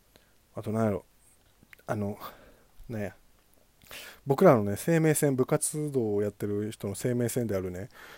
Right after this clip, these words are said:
ウォータークーラーあったんですけど、あれね、あの、新しくなって、三日後ぐらいにね、あの、ボコボコに壊されてたんですよ。で、意味がわかんないでしょ？これ、何のために学校に来てるんだろう、この人たちはってずっと思ってまして。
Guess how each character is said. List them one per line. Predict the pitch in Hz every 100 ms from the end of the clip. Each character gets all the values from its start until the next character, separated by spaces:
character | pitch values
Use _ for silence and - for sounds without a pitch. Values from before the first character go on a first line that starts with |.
| -
ウ | 143
ォ | 151
ー |
タ | 151 151
ー |
ク | - 165
ー |
ラ | 123 98
ー | - - _ _ _ _ _ _ - -
あ |
っ | -
た | 123
ん |
で | 113
す |
け | -
ど、 | 92 90 87 _ _ _ -
あ | 127
れ | 139
ね、 | 143 139
あ | 131
の、 | 117 110 - _ _ _ _ _ _ - -
新 | 143 190 190
し | -
く | 127
な | 104
っ |
て、 | - - 101 117 _ - - - _ _ -
三 | 165 -
日 | -
後 | 190 190
ぐ | 185
ら | 143
い |
に | 110
ね、 | 104
あ | 104
の、 | 107
ボ | 104 110
コ | 151
ボ | 151
コ | 165
に | 156
壊 | - 147 156
さ | 160
れ | 156
て | -
た | 98
ん |
で | -
す |
よ。 | - - - _ -
で、 | -
意 | -
味 | 220 240
が | 143
わ | 120
か | 123
ん | 120
な | 98
い |
で | 87
し | -
ょ？ | 87 - _ - - - - - _
こ | -
れ、 | 123 131 -
何 | 143 196 220
の | 226
た | 233
め | 240
に | 175
学 | 113 110
校 | - 123
に |
来 | 120
て | -
る | 135
ん | 127
だ | 104
ろ |
う、 | 90
こ | -
の | 110
人 | 104 104
た | 95
ち | -
は |
っ | 92
て | -
ず | 110
っ |
と | 110 - 98
思 | 98
っ | 101
て | - 101
ま | 101
し | -
て。 | 98 92 85